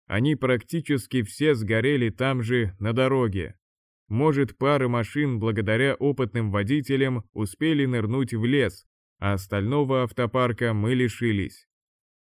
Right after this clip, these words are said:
Грузовой зис пять со снарядами и минами рванул так, что раскололо пополам огромную ветлу, метра два толщиной. От высоченного дерева осталось торчать заостренный толстый кол,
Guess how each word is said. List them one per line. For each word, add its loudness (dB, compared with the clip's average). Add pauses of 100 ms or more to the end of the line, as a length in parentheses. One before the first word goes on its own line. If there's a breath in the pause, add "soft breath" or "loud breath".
(300)
Грузовой 0
зис -2
пять -2
со -6
снарядами -2
и -4
минами -2
рванул -2
так, -4
что -4
раскололо 0
пополам -2
огромную 0
ветлу, -2 (200)
метра 2
два 0
толщиной. -2 (800)
От -2
высоченного 2
дерева 2
осталось 0
торчать -2
заостренный 0
толстый 0
кол, 0